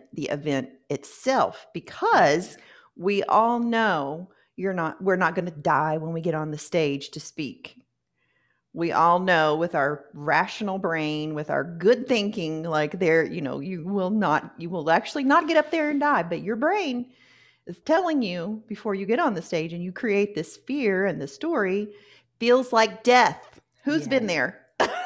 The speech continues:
Speaker 2: Yes, I, I will raise my hand twice. Um, yeah, and, you know, one of the things, at one point, fear did serve a purpose.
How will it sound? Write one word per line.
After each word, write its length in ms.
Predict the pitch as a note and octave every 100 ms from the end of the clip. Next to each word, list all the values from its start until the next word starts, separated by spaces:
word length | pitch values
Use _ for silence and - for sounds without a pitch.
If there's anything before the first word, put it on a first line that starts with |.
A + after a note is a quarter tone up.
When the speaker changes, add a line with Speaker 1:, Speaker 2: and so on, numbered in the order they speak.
| G#4+ - G5+ F5+ E5 D5 A#4
Speaker 2:
Yes, 720 | D3+ D#3 D3+ C#3+ B2+ B2+ - E3
I, 400 | D#3+ D#3 C3+ -
I 140 | D#3
will 320 | D#3 D3 C#3 -
raise 380 | D#3 D#3 D#3
my 120 | D#3 D3+
hand 300 | D#3 C#3+ C#3
twice. 600 | E3 D3+ A#2 C3+ - _ _ _ _ _ F#3
Um, 420 | F3+ E3 D3+ - _ _ _
yeah, 360 | A3+ C#4 C#4 G#3 -
and, 240 | A3+ F3 - F#3 - _ -
you 100 | A#3
know, 140 | A#3
one 240 | A3 B3 D4
of 120 | D4
the 120 | A3
things, 600 | G#3+ A3 G3+ G3 G3 - _ _ - _
at 180 | A3 G#3
one 440 | F#3 G#3+ B3 D4 D#4+
point, 760 | - C4 B3+ E3+ - _ - _ _ _ _ _
fear 760 | _ A3 A3 G#3 G3+ G3 G3+ _ -
did 460 | E3 F#3+ G3 F#3+ F#3
serve 420 | - E3 D#3+ D#3+
a 80 | -
purpose. 800 | - E3 D#3 - - - - _